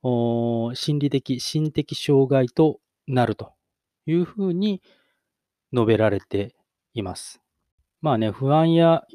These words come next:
抑うつといった精神障害を、おー、患っ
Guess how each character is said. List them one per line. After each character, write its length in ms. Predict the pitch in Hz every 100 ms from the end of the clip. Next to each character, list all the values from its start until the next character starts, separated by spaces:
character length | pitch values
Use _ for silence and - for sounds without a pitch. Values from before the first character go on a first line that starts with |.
| -
抑 380 | 139 131 156 156
う 60 | 156
つ 160 | -
と 160 | - 160
い 60 |
っ 60 | 151 _ _
た 280 | - 147 147 -
精 240 | - 151
神 240 | 143 156 143
障 260 | 160 156
害 200 | 139 101
を、 320 | 104 113 98 - - - _ _
お 360 | 120 113 110 113
ー、 220 | 113 131
患 100 | 143
っ 120 | 143